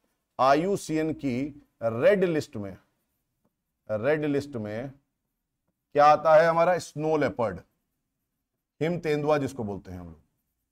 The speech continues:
है ना, क्या बोलते हैं? हिम तेंदुआ या स्नो लेपर्ड आता है।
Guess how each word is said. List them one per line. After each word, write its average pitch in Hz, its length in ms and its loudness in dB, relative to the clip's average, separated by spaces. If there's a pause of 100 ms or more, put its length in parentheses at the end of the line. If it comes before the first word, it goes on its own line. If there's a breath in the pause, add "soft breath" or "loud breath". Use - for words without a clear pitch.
(160)
है 123 60 -8
ना, 175 120 2
क्या 165 200 2
बोलते 165 220 -4
हैं? 196 200 -2
हिम 156 260 -4
तेंदुआ 147 840 2 (160)
या 151 240 0
स्नो 170 380 -6
लेपर्ड 160 420 2
आता 143 240 2
है। 151 140 2